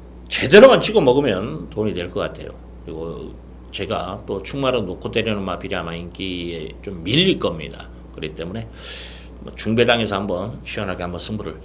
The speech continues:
걸어드리겠다, 그런 말씀을 드리겠습니다. 또 인기만 항상 부러뜨리는 거, 그런 거 잘하죠, 윤사이가. 이 불안한 인기만도 눈에 보이는 경주입니다.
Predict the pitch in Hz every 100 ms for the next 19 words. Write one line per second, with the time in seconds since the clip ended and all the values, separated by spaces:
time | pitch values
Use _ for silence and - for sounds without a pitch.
0 | - - - 76 80 - - - 147 110
1 | 76 - - 87 76 - 82 78 92 82
2 | - - - - - - - - 82 107
3 | 107 147 127 131 131 123 90 92 - -
4 | 143 180 180 165 147 127 104 92 - 87
5 | 113 92 - 87 98 110 80 87 87 80
6 | - 62 - - - - - - 73 92
7 | - - - - - - 98 110 123 101
8 | 95 101 92 82 87 78 - 98 101 90
9 | 85 85 76 73 -